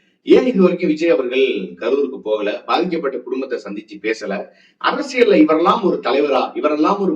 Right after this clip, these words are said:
முதல்வர் வேட்பாளரா? இன்னைக்கு ஒரு கட்சியினுடைய தலைவராக இருக்கும் போதே பாதிக்கப்பட்டவர்களை போய் பார்க்கலையே. நாளைக்கு ஒருவேளை, ஆஹ், வாய்ப்பு இல்ல, ஒருவேளை வாய்ப்பு இருந்தா விஜய் அவர்கள் முதல்வர் ஆகிட்டா எப்படி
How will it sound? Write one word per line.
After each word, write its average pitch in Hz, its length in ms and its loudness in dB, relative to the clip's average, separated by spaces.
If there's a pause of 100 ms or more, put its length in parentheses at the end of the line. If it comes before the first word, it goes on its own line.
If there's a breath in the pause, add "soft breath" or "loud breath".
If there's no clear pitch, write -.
முதல்வர் 170 400 2
வேட்பாளரா? 110 440 -4 (400 soft breath)
இன்னைக்கு 196 380 0
ஒரு 175 160 0
கட்சியினுடைய 208 500 2
தலைவராக 165 440 2
இருக்கும் 143 260 -8
போதே 165 240 0
பாதிக்கப்பட்டவர்களை 139 680 -2
போய் 131 220 -4
பார்க்கலையே. 113 420 -2 (420 soft breath)
நாளைக்கு 190 400 2 (100)
ஒருவேளை, 185 320 2 (440)
ஆஹ், 135 720 -12 (460)
வாய்ப்பு 202 320 2
இல்ல, 185 100 8 (300)
ஒருவேளை 156 480 2
வாய்ப்பு 190 260 2
இருந்தா 170 240 2 (480)
விஜய் 196 240 2
அவர்கள் 165 320 0
முதல்வர் 160 320 -2
ஆகிட்டா 127 280 -4 (340)
எப்படி 131 240 2